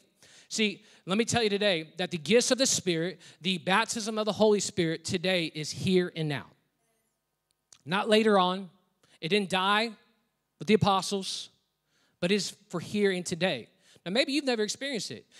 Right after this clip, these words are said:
Maybe that you've been taught a different doctrine and a different understanding, and you are completely shut off to that. And I understand that. But can I help you today? Just because you have been taught s-, a certain doctrine or an understanding doesn't mean that it's not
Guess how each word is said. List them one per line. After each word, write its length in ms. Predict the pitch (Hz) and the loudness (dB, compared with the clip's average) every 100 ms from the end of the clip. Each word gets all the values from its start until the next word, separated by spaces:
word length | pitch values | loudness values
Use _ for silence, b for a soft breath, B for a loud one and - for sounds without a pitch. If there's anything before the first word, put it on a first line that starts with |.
| B | B
Maybe 400 | 160 254 254 220 | 0 2 2 0
that 160 | 214 - | -2 -4
you've 180 | 196 220 | -4 -2
been 140 | 185 | -4
taught 360 | 175 214 233 170 | -4 -2 -2 -4
a 40 | |
different 340 | 170 165 135 | -8 -8 -6
doctrine 480 | 151 190 208 - 226 | 0 2 2 -2 -6
and 80 | 170 | -6
a 60 | 151 | -8
different 260 | 170 165 | -8 -6
understanding, 720 | 165 147 - 190 202 214 240 233 B B 170 | -6 -6 -4 -2 -2 -4 -6 -10 B B -8
and 140 | 175 | -2
you 160 | 202 202 | 2 4
are 100 | 185 | 2
completely 320 | 185 208 180 | -2 -2 2
shut 300 | - 226 208 | 2 4 2
off 180 | 233 - | 0 -4
to 100 | 175 | -8
that. 240 | 135 101 B B - | -8 -14 B B -4
And 100 | 214 | 0
I 160 | 254 | 2
understand 640 | 247 220 - - 262 294 202 | 0 0 -2 -2 -2 -2 -6
that. 240 | 135 110 B B - | -10 -12 B B -8
But 100 | 185 | -4
can 120 | 226 | -2
I 100 | 214 | 0
help 200 | 247 - | -2 -4
you 60 | |
today? 500 | - 220 226 175 156 B B 147 | -6 -2 0 -2 -4 B B -6
Just 240 | 196 262 | -4 -4
because 440 | 294 - 233 170 | -4 -2 -4 -4
you 160 | 185 233 | -4 -2
have 140 | 220 | 0
been 120 | 190 190 | -2 -6
taught 360 | - 240 247 | -2 2 2
s-, 220 | - - - | 0 -8 0
a 80 | 202 | 0
certain 520 | - 226 233 208 170 | 2 0 -2 -4 0
doctrine 640 | 196 202 - - 175 156 160 B B | 4 4 2 -4 -4 -6 -8 B B
or 120 | 180 | -2
an 60 | 185 | 0
understanding 680 | 196 180 - 226 233 180 151 | 4 6 6 0 0 0 -2
doesn't 280 | 254 285 | -4 -4
mean 160 | 233 226 | -4 -2
that 140 | 185 | -4
it's 200 | 165 151 | -4 -4
not 220 | 185 180 | -2 -4